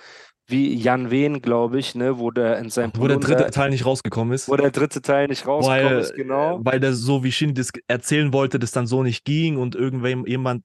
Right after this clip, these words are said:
Speaker 2: hatte was dagegen und dann hat man den dritten Teil gar nicht gebracht.
Speaker 1: Genau,
Speaker 2: Obwohl
Speaker 1: weißt du.
Speaker 2: alle auf den dritten Teil gewartet haben, weil die anderen zwei Teile davor einfach nur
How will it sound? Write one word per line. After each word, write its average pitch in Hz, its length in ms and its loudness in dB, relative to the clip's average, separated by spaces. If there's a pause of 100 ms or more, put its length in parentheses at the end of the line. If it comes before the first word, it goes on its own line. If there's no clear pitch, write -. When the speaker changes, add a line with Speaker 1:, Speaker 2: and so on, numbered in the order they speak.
Speaker 2:
hatte 123 280 -4
was 117 120 -2
dagegen 139 460 0
und 123 80 0
dann 120 120 0
hat 127 120 -4
man 123 80 -4
den 123 140 -2
dritten 127 240 -4
Teil 110 160 -2
gar 98 180 -2
nicht 98 140 -6
gebracht. 92 380 -6 (120)
Speaker 1:
Genau, 135 500 2
Speaker 2:
Obwohl 151 80 0
Speaker 1:
weißt 110 200 -8
du. - 100 -16
Speaker 2:
alle 151 220 2
auf 143 120 0
den 147 120 2
dritten 131 240 0
Teil 127 180 2
gewartet 127 540 -2
haben, 139 180 0
weil 131 120 2
die 120 100 -2
anderen 139 220 -2
zwei 131 180 0
Teile 131 200 -2
davor 127 400 -2
einfach 127 240 -2
nur 139 340 -4